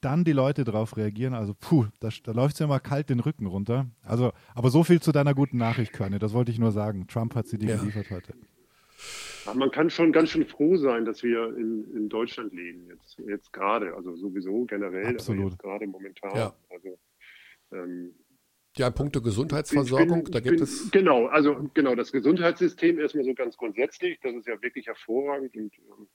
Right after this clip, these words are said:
Speaker 3: so wie ich mir sagen lassen habe, eins der besten der Welt, aber auch so wie generell jetzt, finde ich zumindest, unsere Politik reagiert hat und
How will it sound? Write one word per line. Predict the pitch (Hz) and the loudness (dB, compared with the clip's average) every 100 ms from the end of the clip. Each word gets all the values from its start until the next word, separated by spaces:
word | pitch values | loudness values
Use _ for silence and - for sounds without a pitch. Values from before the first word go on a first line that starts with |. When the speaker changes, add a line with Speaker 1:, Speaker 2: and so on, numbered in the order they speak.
| _ - - - _ | _ -20 -20 -20 _
Speaker 3:
so | - 98 | -10 -6
wie | 104 | -6
ich | 110 | -6
mir | 104 | -4
sagen | 104 104 117 113 | -2 -2 -4 -6
lassen | 113 107 113 98 | -8 -6 -6 -6
habe, | 110 107 | -8 -6
eins | 104 | -8
der | - | -6
besten | 95 110 - 107 | -6 -8 -6 -8
der | 82 | -8
Welt, | 92 110 117 | -8 -6 -8
aber | 117 101 | -10 -10
auch | 101 98 | -10 -8
so | 110 104 | -6 -4
wie | 104 95 | -4 -6
generell | 107 120 104 107 104 | -6 -4 -4 -4 -2
jetzt, | 104 - _ _ - | -4 -8 _ _ -8
finde | 107 101 | -6 -4
ich | 123 - | -6 -6
zumindest, | - 113 113 - | -6 -6 -6 -8
unsere | 110 104 | -8 -8
Politik | - 110 107 - 139 | -8 -8 -8 -6 -4
reagiert | 123 113 110 95 110 131 - | -2 0 0 -2 0 -2 -2
hat | 127 - | -10 -8
und | 104 98 | -10 -12